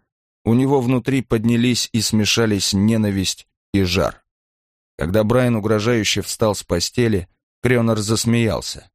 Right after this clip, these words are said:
Рябой отступил в коридор и улизнул, всё ещё смеясь и прикрывая лицо рукой. Брайан удивил часовых, когда пошёл следом за ним.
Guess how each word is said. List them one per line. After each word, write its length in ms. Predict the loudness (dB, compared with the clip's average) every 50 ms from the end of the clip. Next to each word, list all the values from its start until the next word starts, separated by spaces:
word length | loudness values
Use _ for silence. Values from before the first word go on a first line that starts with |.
| _ _ _ _ _ _ _ _ _ -6
Рябой 420 | -2 -2 0 2 2 2 2 2
отступил 440 | 0 -2 -2 -4 -4 -2 0 0 -2
в 80 | -2 -2
коридор 540 | -2 0 0 0 0 2 0 0 0 -2 -6 _ _ _ _ _ _ _ _
и 120 | 0 2
улизнул, 600 | 2 2 2 2 0 0 -2 -2 -2 0 -2 -2
всё 240 | -4 -6 -4 -2 0
ещё 280 | 0 0 0 -2 -2 -2
смеясь 600 | -2 0 0 0 2 2 2 2 0 0 -4 -6 _
и 100 | -4 -2
прикрывая 640 | 0 0 -2 -2 0 0 0 0 0 0 0 0 0
лицо 380 | -2 -2 -4 -4 -2 -2 0
рукой. 500 | 0 -2 -2 -4 _ -4 -4 -4 -4 -10 _ _ _ _ _ _ _ _ _ _ _ _ _ -8
Брайан 540 | -4 0 2 2 2 2 2 0 -2 -6 -14 _ _ _ _ -6
удивил 500 | -4 -2 0 0 0 2 2 0 0 -2
часовых, 580 | -2 -2 -2 0 0 0 0 0 0 -2 -4
когда 300 | -6 -10 -8 -6 -6 -6
пошёл 420 | -4 -4 -4 -2 -2 0 0 -2 -2
следом 460 | -2 -2 0 0 0 0 -2 -2 -2
за 160 | -2 0 0
ним. 280 | 0 0 -2 -4 -10